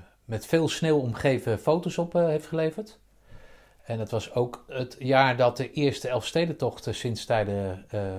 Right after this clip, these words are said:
geschaatst, eh, werd. En dat was bij jullie natuurlijk ook in zevenentachtig dan.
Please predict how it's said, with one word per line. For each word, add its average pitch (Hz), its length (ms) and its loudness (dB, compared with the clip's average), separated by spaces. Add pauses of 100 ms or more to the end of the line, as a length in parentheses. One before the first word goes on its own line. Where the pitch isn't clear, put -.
(200)
geschaatst, - 800 -4
eh, 101 100 -2
werd. 123 320 -4 (840)
En 120 160 0
dat 104 80 -2
was 98 180 -2
bij 113 100 -2
jullie 127 200 0
natuurlijk 165 320 -2
ook - 280 -2
in 104 160 -6
zevenentachtig 95 640 -6
dan. 85 180 -8